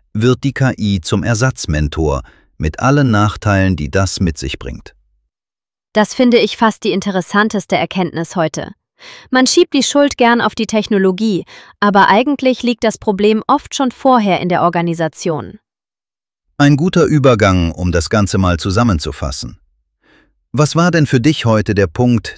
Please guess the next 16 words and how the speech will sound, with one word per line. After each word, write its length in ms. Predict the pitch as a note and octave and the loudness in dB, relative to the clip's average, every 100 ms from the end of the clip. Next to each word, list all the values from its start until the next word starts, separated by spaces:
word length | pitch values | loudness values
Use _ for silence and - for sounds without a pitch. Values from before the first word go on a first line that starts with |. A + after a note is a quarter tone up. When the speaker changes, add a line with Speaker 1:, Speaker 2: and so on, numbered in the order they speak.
| - | -4
Speaker 1:
der 140 | F#2+ | -2
am 120 | G2 | 0
meisten 520 | G#2 A#2 A2 - G#2 F2+ | 0 0 -2 -2 -4 -2
Praxisrelevanz 1080 | A#2 A#2 - D#2 - D#2 D2+ D2 D2+ C#2+ | -4 -4 -4 -4 -4 -2 -2 -2 -4 -4
hatte? 320 | D2+ D2 A1 - _ _ _ _ _ _ _ _ _ _ _ | -8 -10 -14 -18 _ _ _ _ _ _ _ _ _ _ _
Speaker 2:
Ich 180 | - B3 | -2 -2
glaube, 380 | C4 B3+ D4 D#4 | 2 4 4 2
die 140 | B3+ | 0
Kombination 840 | - A#3+ A#3 A3 G#3 - C4 C#4 - | 0 0 2 2 0 0 0 2 0
aus 160 | G3+ | -2
dem 220 | - F3+ | 0 0
Ransomware-Fall 1000 | F3+ G#3+ B3+ C4 A#3 A3 G#3+ - G#3 G#3 G#3+ - - - | 2 2 0 0 2 2 2 2 2 2 0 -8 -20 -2
und 180 | D4 D#4 | 0 2
der 140 | D4+ A3 | 2 2
JetBrains 640 | G#3 - A#3+ A3 A3 - | 0 0 0 0 0 0
Governance-Geschichte. 1160 | G3 F#3 E3+ D#3+ D#3+ F3+ E3+ D#3+ - - - | 0 2 0 -2 -4 -6 -6 -6 -6 -10 -10